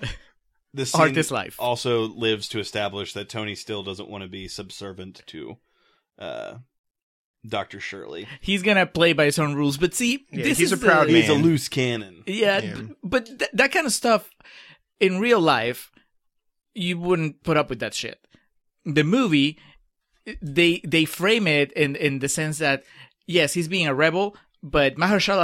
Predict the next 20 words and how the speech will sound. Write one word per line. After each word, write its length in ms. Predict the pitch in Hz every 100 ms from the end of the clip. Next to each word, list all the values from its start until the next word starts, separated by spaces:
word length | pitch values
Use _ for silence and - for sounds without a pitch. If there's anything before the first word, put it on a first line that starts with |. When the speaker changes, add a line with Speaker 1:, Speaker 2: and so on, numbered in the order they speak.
| 160
Speaker 3:
Ali 260 | 170 175
is 180 | 156 156 _ _ _
pretty 200 | 233 208
condescending 760 | 190 170 156 - 147 127 110 110
and 100 | 139
pretty 140 | 175 170
full 300 | - 165 143
of 60 | 120
himself. 520 | 123 - 120 107 107
Speaker 2:
It, 520 | - 156 185 - 196 190
it's, 200 | 190 190
he's 240 | 220 220
his 120 | 220 147
boss. 580 | 127 185 151 - - -
There's, 180 | 147 180
like, 160 | 220 -
so 160 | 196
many 180 | 202
Speaker 1:
<laughs> 20 |
That's, 40 | 196